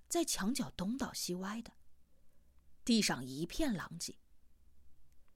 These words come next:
一个保安在门外大声地吆喝着，阻止更多的人进来。全是被毒蛇咬伤的游客。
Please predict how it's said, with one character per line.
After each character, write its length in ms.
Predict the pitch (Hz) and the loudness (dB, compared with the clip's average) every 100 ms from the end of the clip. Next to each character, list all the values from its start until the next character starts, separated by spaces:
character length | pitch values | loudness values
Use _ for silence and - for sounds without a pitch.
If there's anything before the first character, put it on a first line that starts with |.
| - - - | -20 -20 6
一 120 | 247 262 | 12 12
个 120 | 269 | 12
保 160 | 220 | 12
安 240 | 190 220 240 | 12 12 10
在 120 | 226 | 8
门 200 | 190 170 | 6 6
外 160 | 190 185 | 6 6
大 180 | 180 | 2
声 160 | 190 185 | 2 2
地 80 | 185 | 2
吆 240 | 202 202 | 2 0
喝 160 | 240 196 | 0 -6
着， 140 | - - - - - - - | -10 -16 -20 -20 -16 -14 -10
阻 220 | - 320 | 8 10
止 160 | 453 254 | 10 8
更 260 | 339 359 262 | 6 4 6
多 200 | 320 392 | 4 6
的 100 | 226 | 4
人 160 | 156 | 0
进 220 | 160 185 | -4 -6
来。 140 | - - - - - - - - - - - - - - - - - - - | -8 -18 -20 -20 -20 -20 -20 -20 -20 -20 -20 -20 -20 -20 -20 -20 -20 -20 -6
全 400 | - - 175 180 | -2 0 2 2
是 180 | 277 349 | 4 6
被 200 | 220 185 | 6 4
毒 180 | 165 190 | 4 4
蛇 200 | 190 196 | 4 4
咬 200 | 185 - | 2 0
伤 260 | - 190 | 0 2
的 100 | 240 | 2
游 180 | 185 - | 0 -6
客。 200 | - | -12